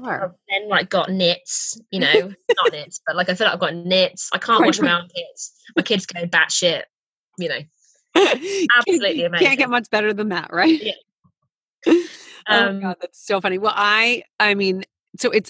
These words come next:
Speaker 1: I mean, it's definitely, you guys are having a different experience, but similar experience, right? Because we're all, but we,
Speaker 2: Yeah.
Speaker 1: I mean, I have to say there, things when they were told to shut down, people weren't shutting down. I mean, like,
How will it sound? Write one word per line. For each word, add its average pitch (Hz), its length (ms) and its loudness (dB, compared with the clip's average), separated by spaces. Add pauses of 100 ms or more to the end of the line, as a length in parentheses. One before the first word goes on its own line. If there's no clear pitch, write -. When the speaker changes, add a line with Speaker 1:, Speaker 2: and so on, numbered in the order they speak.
Speaker 1:
I 220 60 0
mean, 214 140 2
it's 202 120 2
definitely, 226 640 0 (260)
you 214 120 0
guys 208 140 4
are 214 80 0
having 180 360 0 (100)
a 170 420 2 (600)
different 220 300 2
experience, 170 760 0 (200)
but 185 140 0
similar 196 320 4
experience, - 600 -8
right? 170 260 0
Because 175 560 -6 (160)
we're 180 440 4
all, 165 300 2
but 165 200 -6
we, 196 280 2
Speaker 2:
Yeah. 196 60 -2 (540)
Speaker 1:
I 196 80 4
mean, 190 140 4
I - 80 0
have 196 140 -2
to 185 80 -10
say 170 260 2
there, 160 540 -2 (520)
things 220 300 4
when 175 240 4
they 175 100 4
were 175 120 -2
told 185 320 0
to 202 80 -6
shut 202 220 0
down, 185 340 2
people 160 260 -4
weren't 160 220 -8
shutting - 240 -8
down. 123 240 -8
I - 40 -8
mean, 165 160 0
like, 165 220 -4